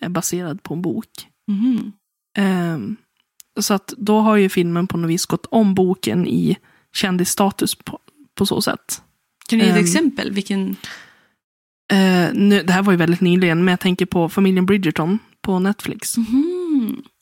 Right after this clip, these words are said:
Speaker 2: Du visste
Speaker 1: Eh, visst
Speaker 2: inte att det var en bok?
Speaker 1: Nej, jag visste inte det, utan jag såg serien.
Speaker 2: Aha.
Speaker 1: Eh, och bara, "Fan vad, fan vad bra." Eller jag tyckte att den var bra. <laughs>
Speaker 2: Okej.
Speaker 1: Ehm, och samma sak med Haunting of Hill House,
Speaker 2: Ja, det
Speaker 1: som vi nämnde i, eh, skräckavsnittet.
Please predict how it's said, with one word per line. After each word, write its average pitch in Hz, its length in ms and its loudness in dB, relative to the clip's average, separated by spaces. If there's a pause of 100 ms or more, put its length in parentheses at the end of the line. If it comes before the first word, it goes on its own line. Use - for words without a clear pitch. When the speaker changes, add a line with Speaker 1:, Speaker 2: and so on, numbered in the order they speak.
(140)
Speaker 2:
Du 254 80 0
visste 262 220 2
Speaker 1:
Eh, - 60 0
visst 285 220 4
Speaker 2:
inte 202 40 0
att 196 60 -4
det 196 60 -2
var 196 80 0
en 208 100 0
bok? 269 180 -4
Speaker 1:
Nej, 277 160 4
jag 233 80 2
visste 226 220 0
inte 220 140 2
det, 175 120 0
utan 208 220 0
jag 208 120 0
såg 220 160 -2
serien. 233 460 -2 (160)
Speaker 2:
Aha. 202 480 -6
Speaker 1:
Eh, 196 200 2
och 214 80 0
bara, 170 140 0
"Fan 208 400 0
vad, 175 360 -2 (200)
fan 156 160 -4
vad 147 100 -6
bra." 220 360 2
Eller 196 220 0
jag 202 120 -6
tyckte 302 180 0
att 208 40 -4
den 190 140 2
var 185 80 4
bra. 226 320 2 (260)
<laughs> - 800 -6
Speaker 2:
Okej. 214 260 2
Speaker 1:
Ehm, 190 380 2 (260)
och 262 100 2
samma 247 240 2
sak 226 220 -2
med 214 140 4
Haunting 214 340 2
of 196 60 2
Hill 240 180 2
House, - 360 -2
Speaker 2:
Ja, 247 160 2
det 269 200 0
Speaker 1:
som 220 140 2
vi 208 100 4
nämnde 202 380 2
i, 190 300 -2
eh, 180 140 -2
skräckavsnittet. - 880 -4